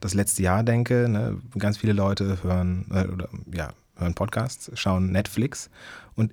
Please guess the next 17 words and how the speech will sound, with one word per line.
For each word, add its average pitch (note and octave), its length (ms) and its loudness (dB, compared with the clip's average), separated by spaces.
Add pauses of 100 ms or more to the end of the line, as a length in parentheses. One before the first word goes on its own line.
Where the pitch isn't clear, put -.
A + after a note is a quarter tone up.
immer F3+ 300 8
wieder G2+ 220 4
in E2 140 0
letzter E2 260 -4
Zeit F2+ 280 -2
höre G2+ 100 2
ich, G#2+ 160 -2
„Ja, G#2 280 0
ich - 240 -8
hab - 160 -8
Netflix F#2 460 -2
durch. D#2+ 340 -8 (380)
Also F#2 200 2
ich F2 40 2
hab F2+ 100 -2
alles E2 200 -4
geschaut.“ - 400 -8